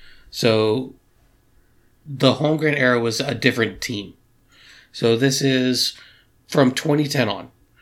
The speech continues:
So we've missed the playoffs twice in that era. Um, we missed it in twenty eleven, the Tavares Jackson year, and we missed it last year.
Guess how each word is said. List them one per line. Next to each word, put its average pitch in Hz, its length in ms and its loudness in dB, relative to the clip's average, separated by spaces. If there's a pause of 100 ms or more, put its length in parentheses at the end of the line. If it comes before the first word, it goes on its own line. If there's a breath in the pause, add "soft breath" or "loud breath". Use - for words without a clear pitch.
(240 soft breath)
So 117 340 4
we've 127 320 2
missed 139 160 4
the - 60 -4
playoffs 143 560 -2
twice - 540 -4 (200)
in 123 160 -4
that 120 180 -6
era. - 260 -18 (580)
Um, 107 400 -8
we 117 120 -4
missed 113 220 -4
it 143 80 -4
in 123 80 -4
twenty 127 240 2
eleven, 117 460 0
the 107 340 -2
Tavares 113 340 -2
Jackson 104 380 -2
year, 101 240 -8 (400 loud breath)
and 117 500 -6 (140)
we 123 100 0
missed 135 280 -2
it 117 160 -4
last 104 320 -8
year. - 180 -14